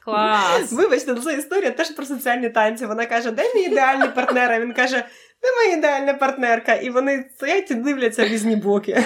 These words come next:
Speaker 1: Мгм. Да, да.
Speaker 2: Е, мене, коротше, бісить, коли люди декларують, що вони чогось хочуть, і нічого для цього не роблять.
Speaker 1: Да.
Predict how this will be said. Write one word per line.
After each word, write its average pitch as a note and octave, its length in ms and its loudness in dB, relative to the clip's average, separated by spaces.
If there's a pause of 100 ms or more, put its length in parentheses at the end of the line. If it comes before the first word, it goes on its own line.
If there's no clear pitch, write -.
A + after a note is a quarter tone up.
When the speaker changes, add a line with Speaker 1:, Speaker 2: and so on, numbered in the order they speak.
(140)
Speaker 1:
Мгм. B3+ 280 0 (320)
Да, B3 200 2
да. A#3+ 300 -2 (680)
Speaker 2:
Е, - 200 -6
мене, A3+ 340 0 (360)
коротше, A#3 280 -2
бісить, G#3+ 400 0
коли G3 240 0
люди F#3+ 200 -2
декларують, F#3+ 600 0
що F3+ 140 -6
вони F3+ 180 -4
чогось G3 280 -8
хочуть, - 640 -2
і A3 100 -6
нічого F#3+ 320 0
для E3+ 160 -8
цього E3+ 240 -8
не D#3+ 160 -16
роблять. - 540 -16
Speaker 1:
Да. G#3 360 0